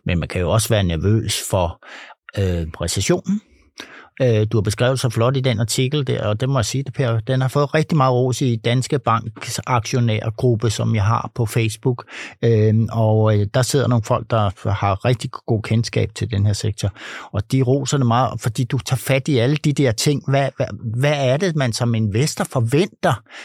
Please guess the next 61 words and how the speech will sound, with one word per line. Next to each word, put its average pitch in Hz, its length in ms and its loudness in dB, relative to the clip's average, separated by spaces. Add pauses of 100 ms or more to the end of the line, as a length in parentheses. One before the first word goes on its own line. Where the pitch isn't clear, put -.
(120)
når 120 120 2
man 110 200 2
skal 107 380 0
investere 107 680 0
i 117 40 0
banker? 98 420 -2 (460)
Øhm, 101 540 0
for 107 60 -2
mit 117 220 2
vedkommende 113 380 2
har 107 100 2
jeg 98 100 2
aldrig 107 180 0
gjort 110 280 -2
det, 107 100 -4
fordi 110 220 -2
jeg 113 140 0
vil 113 80 2
have 101 120 0
gennemsigtighed, 117 840 2
<laughs> - 60 -4
og 90 120 -6
det, 123 120 -2 (600)
det 113 100 -2
svigter 110 300 0
meget. 101 280 2 (420)
Men 117 200 4
i 110 100 4
det 135 160 2
her 147 120 2
tilfælde 131 460 0
vil 127 140 0
man 113 160 0
jo 104 120 0
godt 107 240 -2
have 127 120 0
nogle 120 180 -2
st-, - 300 -6
være, 110 220 0
have 101 140 -2
sikkerhed 127 220 -2 (120)
for 120 120 -4
store 143 320 0
udbytter, 170 480 0
og 151 80 0
man 127 200 0
vil 113 120 -2
gerne 120 240 0
have, 120 220 0
at 113 200 -4
der, 104 300 0 (200)
der 113 60 2
er 113 40 2
nogen, 110 240 2
der 107 80 2
i - 20 0
hvert 107 200 0
fald 107 140 0
gerne 117 220 2
vil 117 100 2
have, 110 380 2